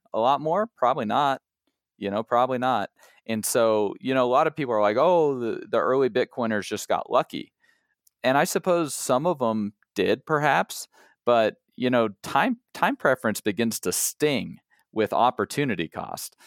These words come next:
'Cause think about how much money some of these people spent on Silk Road, right? Like, they were, they were listening to wrong voices, and they, they allocated their capital, and they lost a ton of, uh, they lost a lot of,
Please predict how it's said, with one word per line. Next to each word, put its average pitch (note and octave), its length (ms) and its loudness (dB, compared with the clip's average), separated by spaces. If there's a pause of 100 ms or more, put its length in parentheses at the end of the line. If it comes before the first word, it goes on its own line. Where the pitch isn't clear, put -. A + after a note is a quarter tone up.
(180)
'Cause C3 140 -2
think A3+ 160 2
about C#3 240 2
how D#3+ 140 2
much C#3+ 280 -2
money C#3+ 240 0
some A#2+ 220 -2
of A2+ 60 0
these G2+ 180 -2
people G2+ 300 -4
spent A2+ 300 -4
on G2+ 120 -2
Silk G2 300 -4
Road, A2+ 420 0
right? G2 320 2 (540)
Like, G#2+ 340 2
they A#2+ 140 2
were, B2+ 260 0
they A#2+ 160 2
were B2+ 240 0
listening B2 480 -2
to G#2 220 0
wrong G#2 400 0
voices, G2+ 680 -2 (300)
and G#2+ 220 -2
they, G2+ 280 0
they G2 140 0
allocated A2 580 2
their F#2 120 0
capital, A#2+ 560 0
and G#2+ 80 -4
they G#2+ 100 -2
lost B2+ 640 2
a G2 120 2
ton A#2+ 340 -2
of, A2 240 -2
uh, A2 460 2
they A2 140 -2
lost G#2+ 300 -2
a A2 60 -2
lot G#2+ 260 4
of, G2 140 0